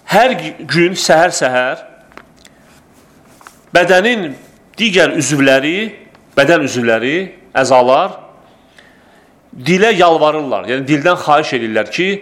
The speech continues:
"Biz səndən asılıyıq. Yəni bizi həlakə aparma."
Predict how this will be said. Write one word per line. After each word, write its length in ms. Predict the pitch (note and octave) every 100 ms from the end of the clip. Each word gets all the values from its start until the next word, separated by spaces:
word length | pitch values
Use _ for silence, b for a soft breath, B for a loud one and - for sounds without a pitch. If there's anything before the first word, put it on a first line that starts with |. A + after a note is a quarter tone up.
| - _ _ _ _ _ b b b b _
"Biz 180 | G3 B3+ -
səndən 280 | G3 F#3 G3+ F3+
asılıyıq. 440 | - C3+ G#2+ F2+ - _ _ _ _ _ -
Yəni 220 | C3 C3+
bizi 220 | C#3+ C#3+ F3+
həlakə 380 | D3+ C#3 C3
aparma." 520 | D#3+ - C#3+ A#2+ F2+